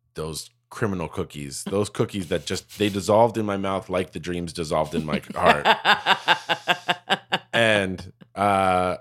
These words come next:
Speaker 1: and then from that day, I always had this relationship with Christmas cookies. Like, I just, they need to be destroyed because they are a lie in the face of
Speaker 2: Wow.
Speaker 1: this lie that is Santa. Yeah.
Speaker 2: I, I mean, I'm,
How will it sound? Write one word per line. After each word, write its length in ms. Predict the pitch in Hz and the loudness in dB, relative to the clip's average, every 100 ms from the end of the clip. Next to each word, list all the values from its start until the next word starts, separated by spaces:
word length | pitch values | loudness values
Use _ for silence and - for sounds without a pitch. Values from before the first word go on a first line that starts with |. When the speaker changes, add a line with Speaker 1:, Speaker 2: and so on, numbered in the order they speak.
| 101 | -4
Speaker 1:
and 120 | 110 | 0
then 140 | 131 | 0
from 260 | 123 135 135 | 2 2 4
that 200 | 123 113 | 2 2
day, 160 | 131 120 | 2 4
I 140 | 107 | 4
always 180 | 107 101 | 2 2
had 160 | 104 98 | 0 0
this 160 | 104 | -2
relationship 400 | 110 135 120 110 | 0 0 -2 -6
with 100 | 90 | -4
Christmas 340 | - 143 104 - | 0 0 -2 -12
cookies. 280 | 85 90 87 | -10 -6 -2
Like, 160 | 82 | 0
I 140 | 85 90 | 0 0
just, 240 | 90 - | -4 -6
they 100 | 92 | -4
need 180 | 98 90 | -4 -6
to 80 | 82 | -8
be 240 | 85 76 - | -8 -10 -8
destroyed 680 | 90 - - 92 87 80 71 | -4 -4 -4 -4 -2 -4 -6
because 360 | - 92 82 | -8 -6 -6
they 120 | 76 80 | -4 -4
are 120 | 78 | -2
a 80 | 71 | -4
lie 440 | 69 71 60 58 - _ _ _ _ _ _ _ _ _ - | -4 -2 -4 -8 -16 _ _ _ _ _ _ _ _ _ -8
in 120 | 95 | -6
the 60 | 80 | -6
face 320 | - 90 - | -4 -4 -4
of 320 | 78 76 - _ _ _ | -4 -6 -12 _ _ _
Speaker 2:
Wow. 80 | - - - - _ _ _ _ | -20 -20 -20 -20 _ _ _ _
Speaker 1:
this 220 | - 90 98 | -6 -4 0
lie 220 | 113 107 | 2 4
that 160 | 85 | 2
is 120 | 110 - | -2 -2
Santa. 420 | 120 117 - - _ - _ _ _ _ | -2 -4 -8 -16 _ -20 _ _ _ _
Yeah. 180 | 87 73 _ _ _ _ _ _ _ _ _ _ _ _ _ _ _ _ _ _ _ _ _ _ - | -18 -18 _ _ _ _ _ _ _ _ _ _ _ _ _ _ _ _ _ _ _ _ _ _ -16
Speaker 2:
I, 240 | 127 131 - _ - | -12 -12 -16 _ -18
I 40 | |
mean, 200 | 123 120 | -14 -12
I'm, 180 | 123 120 | -12 -14